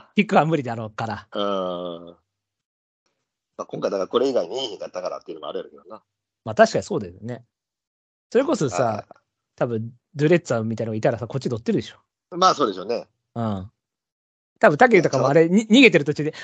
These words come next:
Speaker 1: 「はあ、他にいい馬来ないかな、菊花賞」と思いながら乗ってたと思うよ、多分。あの、逃げてる途中で、ファントム。
Speaker 2: え、まあ、まあ、エアスピネル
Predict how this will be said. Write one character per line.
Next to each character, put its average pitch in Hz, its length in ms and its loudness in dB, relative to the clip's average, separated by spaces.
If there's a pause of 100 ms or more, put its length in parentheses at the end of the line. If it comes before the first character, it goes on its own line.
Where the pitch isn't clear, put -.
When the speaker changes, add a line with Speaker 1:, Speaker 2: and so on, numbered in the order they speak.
Speaker 1:
「は 165 200 8
あ、 160 40 6
他 180 260 2
に 196 100 2
い 214 60 2
い 233 40 4
馬 202 120 2
来 254 100 2
な 277 80 4
い 233 60 4
か 208 60 8
な、 170 80 4
菊 160 140 0
花 180 80 2
賞」 156 140 2
と 139 60 -2
思 190 120 6
い - 20 4
な 320 80 4
が 247 80 6
ら 160 60 2
乗 147 60 0
っ 135 40 -2
て - 80 -8
た 143 100 -4
と 123 80 -10
思 175 120 -2
う 113 60 -2
よ、 104 60 -6
多 110 140 -8
分。 117 260 -12
あ 117 60 -8
の、 117 100 -6
逃 135 160 -2
げ 139 100 0
て 127 100 -6
る 113 100 -6
途 120 120 -6
中 120 180 -8
で、 117 80 -4
フ - 80 0
ァ 131 60 0
ン 113 60 -6
ト 117 100 -6
ム。 113 100 -8 (1400)
Speaker 2:
え、 87 160 -20 (100)
ま 95 140 -18
あ、 - 80 -20
ま 92 100 -20
あ、 87 80 -16
エ 80 140 -16
ア 254 80 -18
ス - 120 -20
ピ 135 140 -12
ネ 151 100 -14
ル 80 160 -14